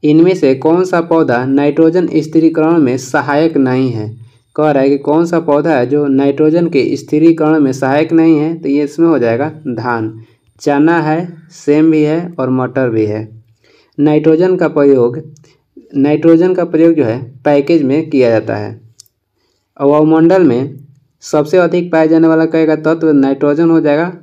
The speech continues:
अठहत्तर प्रतिशत। आगे देखेंगे, सत्रह नंबर क्वेश्चन हो जाएगा, ट्राइसम योजना निम्न में से किससे संबंधित है?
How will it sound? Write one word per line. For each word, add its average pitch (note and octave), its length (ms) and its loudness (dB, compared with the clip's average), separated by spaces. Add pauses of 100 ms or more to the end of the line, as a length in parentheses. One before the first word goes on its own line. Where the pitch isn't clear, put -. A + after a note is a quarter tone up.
(120)
अठहत्तर C3 440 -4
प्रतिशत। A2 580 -6 (720)
आगे C#3 280 -2
देखेंगे, E3+ 680 -2 (300)
सत्रह D#3 500 -4
नंबर F3 220 0
क्वेश्चन C#3 320 -4
हो A#2 80 -4
जाएगा, A#2 360 -4 (1600)
ट्राइसम E3+ 500 0
योजना E3+ 480 2
निम्न F3 400 2
में E3+ 100 2
से D#3+ 180 0
किससे D#3 480 -2
संबंधित A#2+ 500 -2
है? A2 260 -8